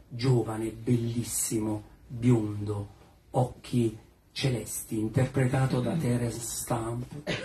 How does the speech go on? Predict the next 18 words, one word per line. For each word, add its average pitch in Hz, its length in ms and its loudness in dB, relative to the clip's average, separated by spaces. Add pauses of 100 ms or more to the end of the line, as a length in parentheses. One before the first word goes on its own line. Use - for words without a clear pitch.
immaginate, 113 760 2 (460)
e 139 100 -2
scandalizza 117 1000 0
la 113 120 -8
famiglia, 104 680 -6 (560)
perché 151 360 6
la 170 100 2
spiritualità, 160 1120 4 (340)
lo 139 120 6
scandalo 117 920 0
è 127 140 0
sempre 180 840 4 (420)
al 139 240 6
lato 151 380 4
di 131 160 6
noi. 104 580 2 (1080)
E 143 120 4
Rebecca, 170 920 4